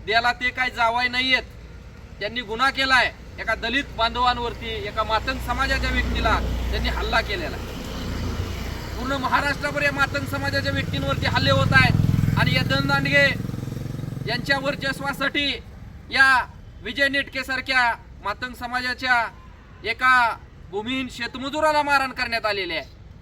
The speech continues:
आणि यांच्यावरती कोण राजकीय वरदस्त आहे, त्याचा देखील शोध पोलिसांनी घेतला पाहिजे.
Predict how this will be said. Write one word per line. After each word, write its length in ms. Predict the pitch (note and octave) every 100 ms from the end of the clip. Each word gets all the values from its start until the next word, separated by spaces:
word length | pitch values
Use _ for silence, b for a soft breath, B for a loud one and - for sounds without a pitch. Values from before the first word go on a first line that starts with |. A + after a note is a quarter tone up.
| - - - - -
आणि 200 | G#3+ C4+
यांच्यावरती 580 | C4+ B3+ C4+ C#4 C#4 C#4+
कोण 280 | - C#4 D4+
राजकीय 380 | D4 C#4+ - D4
वरदस्त 500 | C#4+ C#4 C#4 B3+ C#4
आहे, 180 | C4+ A3 - - - - -
त्याचा 260 | A3 A#3 C4
देखील 260 | C4+ C4+ A#3+
शोध 220 | C4+ C#4
पोलिसांनी 520 | C#4 C4 B3 B3+ A#3+
घेतला 300 | A3 G#3 G#3
पाहिजे. 400 | G3 F#3 D#3+ D3+